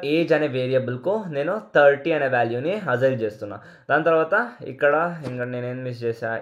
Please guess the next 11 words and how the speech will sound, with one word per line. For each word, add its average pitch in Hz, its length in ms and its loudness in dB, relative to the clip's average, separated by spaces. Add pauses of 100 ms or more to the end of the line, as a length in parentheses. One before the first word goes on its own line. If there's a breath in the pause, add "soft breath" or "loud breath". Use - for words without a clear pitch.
ఏజ్, 117 320 -4
ఏజ్ని 113 300 -6
ప్రింట్ 101 260 -12
చేయాలి 98 160 -2
కాబట్టి 101 400 -8 (400 loud breath)
I'll 113 200 -2
just 127 180 -6 (380)
type 110 220 -2 (100)
age, 107 260 -4
save 110 400 -4
చేస్తున్నా. 123 420 -6